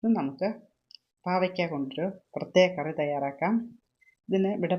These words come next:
പറയുന്ന പേര് പിട്ടള എന്നാണ്. ചിലവർ ഇതിന് പാവയ്ക്ക തീ എന്നും പറയും. ഇത് വളരെ ടേസ്റ്റ് ഉള്ളൊരു കറിയാണ്.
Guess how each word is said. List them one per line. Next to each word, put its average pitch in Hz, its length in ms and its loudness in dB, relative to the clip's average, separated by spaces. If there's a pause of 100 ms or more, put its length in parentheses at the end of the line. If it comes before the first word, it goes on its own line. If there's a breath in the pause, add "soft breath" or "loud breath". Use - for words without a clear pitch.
പറയുന്ന 160 300 -2
പേര് 151 300 0 (480)
പിട്ടള 190 280 2
എന്നാണ്. 131 380 -2 (680)
ചിലവർ 233 360 2
ഇതിന് 143 260 -2 (160)
പാവയ്ക്ക 170 420 0
തീ 147 120 -6 (100)
എന്നും 160 200 -4
പറയും. - 240 -6 (600)
ഇത് 202 100 2
വളരെ 165 340 2 (120)
ടേസ്റ്റ് 156 280 -4
ഉള്ളൊരു 151 260 -2 (480)
കറിയാണ്. 147 460 0